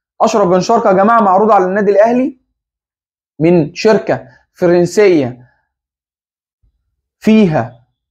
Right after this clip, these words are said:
وكلاء لعيبه متميزين جدًا، وشركه متميزه جدًا في تسويق اللعيبه، عرض اشرف بن شرقي على النادي الاهلي. طب ليه بتقول كده؟ لان مستواه مع الجزيره سيء، مش ده اشرف بن شرقي،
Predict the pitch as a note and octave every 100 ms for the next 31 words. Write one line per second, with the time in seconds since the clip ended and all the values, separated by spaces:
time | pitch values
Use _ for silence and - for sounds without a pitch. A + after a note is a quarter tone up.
0 | _ B2+ F3+ F#3 F3 F#3 G3+ F#3+ E3+ E3+
1 | E3 G3+ F3+ G3+ D3 C#3 C3 B2+ G#3 G3+
2 | E3+ E3+ E3+ F3 G3 F#3+ G3 F#3 F3 -
3 | D#3 G3 G3 F3+ E3+ A#3 A3+ C4 - _
4 | _ _ - F3+ G3+ F3 E3+ G#3 G#3+ E3+
5 | F#3+ A#3+ A#3+ - A#3+ E3+ E3+ A3 B3 B3
6 | - - F3+ G3 G#3 G3+ G3 E3+ C3 C3
7 | _ _ F3+ G3 A#3+ A#3 A#3 A3+ B3 A3+
8 | F#3 F#3 F#3 F3 F3 - A#3 B3 G#3+ F3
9 | F#3 A3 A#3+ B3 - F#3+ D#3 B2 - _
10 | _ _ _ - E3 F3+ A#3+ A#3 G3+ F3
11 | F3 F3 -